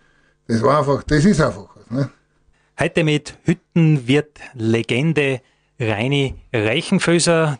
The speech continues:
Speaker 2: der uns schon erzählt hat, er hat eine strenge Lehrzeit gehabt. Zum einen hat er Tischler lernen müssen, was er ja gar nicht wollte, weil er wollte immer Wirt werden.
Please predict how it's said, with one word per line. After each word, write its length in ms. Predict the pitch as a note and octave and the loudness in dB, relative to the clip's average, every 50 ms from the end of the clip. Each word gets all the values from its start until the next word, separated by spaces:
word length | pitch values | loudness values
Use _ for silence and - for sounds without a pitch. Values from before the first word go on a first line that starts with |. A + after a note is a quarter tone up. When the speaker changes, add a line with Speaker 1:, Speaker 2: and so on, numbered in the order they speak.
| _ _ - | _ _ -4
Speaker 2:
der 460 | C#3 B2+ A#2+ A#2+ A#2+ B2 A#2+ A2 - - | -2 0 2 2 0 0 -2 -6 -8 -12
uns 280 | - G#3+ C#3+ C3 C#3 - | -8 -4 -4 -2 -2 -2
schon 200 | - - C#3 C#3+ | -2 0 0 0
erzählt 360 | C3 A#2 - - A2+ B2 C3 | 0 0 0 0 0 2 2
hat, 140 | D3 D3 C3+ | 2 2 2
er 140 | C#3 B2+ A2 | 2 0 2
hat 260 | B2+ D3 D#3+ E3 E3 | 2 2 2 2 2
eine 380 | F3 D#3 D#3 D#3 D#3 D#3 D#3+ - | 0 0 0 0 0 -2 -2 -2
strenge 580 | - - - A#2 A2+ A#2+ B2 C#3 F3+ G3 F#3+ | -4 -4 -4 -2 0 0 0 2 0 0 0
Lehrzeit 460 | E3 C#3 B2 D3 - - E3+ F3 - | 0 0 -2 -2 0 -2 -2 -2 -2
gehabt. 360 | - - G3+ - _ _ - - _ _ _ _ _ _ _ - | -2 -4 -4 -4 _ _ -20 -20 _ _ _ _ _ _ _ -2
Zum 140 | - D#3 | 0 2
einen 240 | C3 B2+ D#3 G3+ F3 | 4 4 2 4 4
hat 140 | D#3 E3+ E3 | 2 2 2
er 200 | D#3+ D3 B2+ - | 2 0 0 0
Tischler 340 | - E3 E3+ E3 - F#3+ F3+ | 0 0 0 0 0 0 2
lernen 280 | D#3+ D#3 D#3 E3 E3 | 2 0 0 0 0
müssen, 320 | D#3+ D#3 D#3+ D#3 - E3+ D3+ | 0 0 0 0 0 0 0
was 120 | C#3 C3 B2 | 2 2 2
er 80 | C#3 | 2
ja 80 | C3 B2+ | 0 0
gar 160 | - B2+ C3 | 0 0 0
nicht 160 | C#3 C3 A2 | 0 -2 0
wollte, 420 | A2 A2 D3+ G#3+ - _ - - - _ _ _ _ _ _ _ - | 2 2 2 2 0 _ -16 -20 -20 _ _ _ _ _ _ _ -4
weil 140 | C#3+ C3+ | -2 0
er 100 | B2 B2 | 0 0
wollte 240 | B2 C3+ C3+ - C#3+ | 0 0 0 0 2
immer 240 | C#3+ D#3+ F3+ F3 D3 | 2 2 2 2 2
Wirt 240 | C3+ D#3 F3 - - | 0 0 -2 -2 -2
werden. 280 | D#3 F#3 G3+ G#3+ G3+ | 0 0 0 0 -2